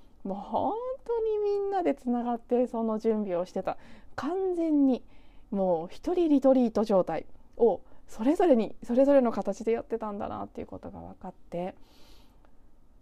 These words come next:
まあ、それだけ今回のこの時期のことの重大さというかね、大きさ、そしてこの先来るものの大きさっていうのを改めて確認することができた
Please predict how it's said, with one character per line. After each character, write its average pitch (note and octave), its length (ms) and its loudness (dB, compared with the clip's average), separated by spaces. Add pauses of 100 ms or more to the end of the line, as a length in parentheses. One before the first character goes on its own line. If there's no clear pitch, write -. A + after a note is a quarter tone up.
(300)
ま B3+ 120 -2
あ、 A#3 60 -4
そ G#3+ 140 -8
れ G3+ 140 -4
だ G3 140 -8
け F3+ 280 -6
今 F#3 260 -10
回 D#3 300 -14
の D#3 240 -10 (760)
こ - 120 -10
の F3 160 -10
時 D3+ 140 -12
期 - 160 -14
の D#3 180 -10 (300)
こ A#3 140 -4
と B3 160 2
の G#3+ 280 0
重 A3+ 220 6
大 A3+ 160 4
さ G#3+ 140 -2
と F#3 100 -6
い D#3 80 -2
う D3+ 60 -6
か F3 140 -14
ね、 G#3 280 -4 (300)
大 F#3+ 180 -10
き - 140 -18
さ、 - 220 -4
そ G#3+ 120 -8
し - 60 -12
て G#3+ 120 -10
こ A3 160 -10
の A3 120 -6
先 A3 280 -8
来 A3+ 180 -4
る G3 60 -4
も F#3+ 120 -6
の G#3+ 120 -2
の E3+ 160 -8
大 F3+ 80 -12
き - 120 -20
さ F3 100 -12
っ G3 40 -18
て - 180 -14
い F#3 60 -8
う F3+ 60 -10
の F3+ 160 -12
を - 320 -8 (380)
改 F#3 400 -8
め C4+ 160 0
て F#3 360 -4 (100)
確 - 260 -14
認 E3+ 200 -10
す F#3 140 -14
る F#3+ 80 -8
こ F3 140 -12
と F3+ 160 -14
が F#3+ 180 -12 (580)
で D#3 100 -10
き - 100 -20
た - 180 -18